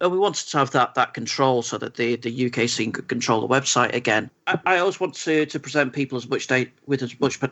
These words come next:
data as possible. Um, and that's something that I'm really proud that the, the website does. It shows you all of your history. It shows you all your stats. You can see, um, things like armor lists if the, if the T Os provide it. Um, these are all things that were missing from the,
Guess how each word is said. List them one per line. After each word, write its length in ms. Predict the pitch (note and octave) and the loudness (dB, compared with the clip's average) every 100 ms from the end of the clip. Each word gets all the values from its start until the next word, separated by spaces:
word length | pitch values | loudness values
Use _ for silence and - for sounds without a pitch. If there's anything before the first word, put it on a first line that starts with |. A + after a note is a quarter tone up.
| - | 2
data 260 | C3 B2 | 2 2
as 120 | A2 - | -2 0
possible. 580 | F#3 F3+ D#3+ A2+ G#2+ - - - - | 0 2 2 4 2 0 -12 -10 0
Um, 560 | C#3 C#3 C3 C3 C3 _ _ _ _ _ D#3+ | 2 4 4 2 -2 _ _ _ _ _ 2
and 120 | D3+ | 2
that's 140 | E3 | 2
something 280 | - D3 C3+ | 0 -2 -2
that 100 | C3 | -2
I'm 100 | C3 | 0
really 160 | C3+ B2 | 0 0
proud 280 | C3+ B2+ | 0 0
that 120 | - - | -2 -2
the, 240 | B2 A#2+ | 0 0
the 140 | A#2+ A#2+ | 0 -2
website 380 | A#2+ - A#2 | -2 -2 -4
does. 200 | A2 E3 | 0 0
It 120 | C3+ A2 | 0 -2
shows 320 | C#3+ C3+ B2 | 2 2 2
you 340 | A#2+ A#2 - - | 0 -2 -4 -2
all 240 | D3+ D#3 | 2 4
of 80 | C#3+ | 2
your 80 | B2+ | 0
history. 380 | C#3 - B2+ A#2+ | 0 2 2 2
It 40 | |
shows 240 | - A#2 | 2 0
you 100 | A#2 A#2 - - - | 0 -4 -8 -14 -6
all 160 | - D#3 | 2 2
your 160 | C#3 | 4
stats. 480 | C3 - D#3 C#3+ - | 0 2 2 0 -4
You 80 | C#3 | -6
can 160 | - B2+ | -6 -6
see, 480 | - B2+ B2 A#2+ A2+ | -2 2 2 0 -2
um, 520 | A#2+ A2+ A2 A#2 A2 - - - - | 2 2 2 0 -6 -10 -14 -16 -6
things 260 | C#3+ C3 | -2 0
like 180 | B2 C3+ - | 0 0 0
armor 260 | D3 E3 | 4 4
lists 500 | D#3+ F#3 F3 - - F3 | 2 2 0 -2 -6 -6
if 200 | B2+ - | -6 -4
the, 300 | B2 A#2 A#2 | -2 0 0
if 160 | B2+ B2 | -4 -4
the 60 | |
T 220 | - B2 | -2 2
Os 160 | A#2 A#2 | 2 2
provide 460 | - A#2+ B2+ C#3+ E3+ | -4 0 2 4 4
it. 260 | F#3 - - - - - - - | 2 -2 -6 -18 -18 -20 -20 -4
Um, 520 | A#2+ B2 B2 B2 A#2 A#2 _ | 2 4 4 4 2 -4 _
these 180 | F3+ E3 | 0 4
are 60 | D3 | 4
all 100 | D#3 | 2
things 300 | D3 C3+ B2+ | 4 2 2
that 100 | - | -2
were 80 | A#2 | 0
missing 380 | E3+ - C3+ A#2+ | 2 2 0 0
from 260 | - A2+ | 0 0
the, 80 | A2+ | 0